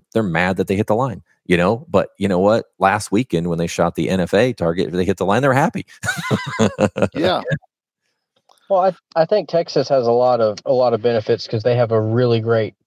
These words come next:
Speaker 3: uh, community of field archery, and those people probably keep a skinny arrow bow ready year round.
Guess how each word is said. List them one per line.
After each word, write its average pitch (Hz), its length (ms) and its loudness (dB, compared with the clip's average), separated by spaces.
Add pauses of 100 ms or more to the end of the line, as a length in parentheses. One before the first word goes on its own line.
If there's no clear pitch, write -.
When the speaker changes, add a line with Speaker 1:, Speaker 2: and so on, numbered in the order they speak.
(340)
Speaker 3:
uh, 73 720 0 (500)
community 139 440 2
of 107 280 -6
field 175 280 0
archery, 101 520 -2 (240)
and 120 640 0 (200)
those 135 280 -2
people 233 420 -2
probably 190 540 0
keep 190 280 -2
a 143 60 2
skinny 156 400 0
arrow 139 180 2
bow 143 160 0
ready 120 440 0 (320)
year 123 220 2
round. 113 520 0